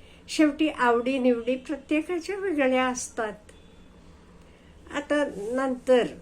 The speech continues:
एक सांगते तुम्हाला गोष्ट. अगदी हनीमूनला गेलेल तिथे त्यांचं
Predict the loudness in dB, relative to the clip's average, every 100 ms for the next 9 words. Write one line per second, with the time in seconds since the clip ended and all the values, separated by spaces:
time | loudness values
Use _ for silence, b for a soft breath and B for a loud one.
0 | -20 -20 -20 -20 -6 -6 0 0 0 -2
1 | -6 -4 0 0 0 0 -2 -4 -6 -10
2 | -10 -14 -20 -20 -6 -4 -4 0 2 2
3 | 0 -4 2 2 2 0 0 2 0 4
4 | 2 2 -6 -6 -2 -4 0 -2 0 -2
5 | -2